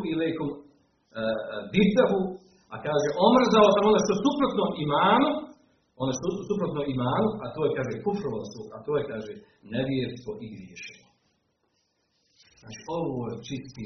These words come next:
taufik, da nam Allah, e, da, da mi zavolimo ovu vjeru, da zavolimo ono što je došlo od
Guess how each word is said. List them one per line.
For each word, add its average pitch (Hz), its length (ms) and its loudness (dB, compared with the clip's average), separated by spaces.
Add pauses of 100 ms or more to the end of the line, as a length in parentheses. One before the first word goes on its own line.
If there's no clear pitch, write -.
(120)
taufik, 95 500 -18 (420)
da 110 160 -10
nam 107 100 -8 (140)
Allah, 139 400 0
e, - 40 -16 (1000)
da, 139 120 -2 (720)
da 120 80 -6 (120)
mi 156 100 0 (220)
zavolimo 143 540 2 (580)
ovu 127 160 -2 (140)
vjeru, 101 240 -6 (720)
da 110 60 -8 (120)
zavolimo 147 420 0 (100)
ono 147 160 -2
što - 100 -6
je 131 120 -2
došlo 143 180 -2
od - 60 -10